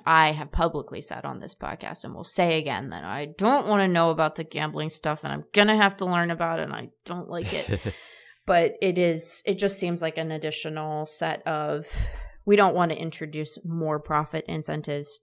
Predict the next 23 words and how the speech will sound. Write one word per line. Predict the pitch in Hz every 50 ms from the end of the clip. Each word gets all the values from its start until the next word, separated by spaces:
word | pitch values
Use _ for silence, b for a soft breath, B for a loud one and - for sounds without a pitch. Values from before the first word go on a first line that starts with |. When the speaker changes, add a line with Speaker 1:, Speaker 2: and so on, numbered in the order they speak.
| _
Speaker 1:
to | - - 151
bad | - 143 143 147 143
behavior, | - 151 151 147 147 147 143 147 147 147 147 147 -
and | - 151 147 147 147 147 143 -
the | 156 151 151
league | 147 151 151 156 156 151 -
is | 156 147 147 151
willingly | 156 143 143 139 135 135 147 156 160 170 175 185 202
doing | 190 202 214 190 160 151
that. | 147 143 143 147 156 - -
And | 160 147 151
so | - - - 147
we | 143 143 147 147
need | 143 139 139 143 -
to | - -
make | - - - - -
sure | - 143 147 147
that | - 101 -
we're | 104 143 143
countermanding | - - 135 135 139 - - 131 120 113 - - 117 131 131 -
that | - - 82 - - _
kind | - - - - - -
of | - 73 101 107 -